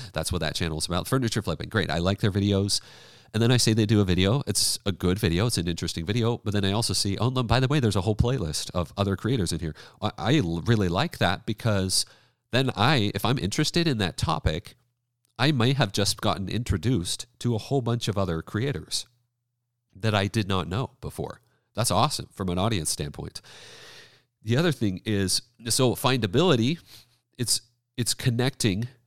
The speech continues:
an audience with a bunch of creators. The other thing is, from a YouTube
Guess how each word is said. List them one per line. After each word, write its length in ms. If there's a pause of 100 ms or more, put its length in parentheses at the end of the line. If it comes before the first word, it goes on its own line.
an 120
audience 680
with 440
a 60
bunch 260
of 80
creators. 640 (720)
The 120
other 160
thing 220
is, 300
from 400
a 240 (180)
YouTube 420